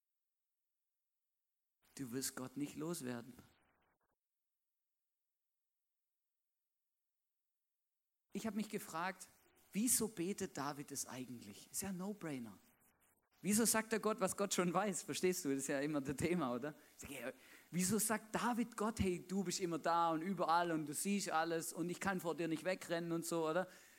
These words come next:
Dann denk ich mir manchmal, Gott sitzt im Himmel und denkt sich, „Ja, stimmt, hast recht. Komm auf den Punkt.“ Aber Gott hat ein,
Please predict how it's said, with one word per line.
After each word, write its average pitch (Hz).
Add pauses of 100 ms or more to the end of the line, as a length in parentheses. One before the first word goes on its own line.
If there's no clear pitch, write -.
Dann 165
denk 175
ich 151
mir 170
manchmal, 160
Gott 175
sitzt -
im 165
Himmel 190
und 165
denkt 175
sich, 156
„Ja, 175
stimmt, 180
hast 151
recht. 147 (880)
Komm 208
auf 175
den 156
Punkt.“ 139 (4000)
Aber 170
Gott 214
hat 208
ein, 214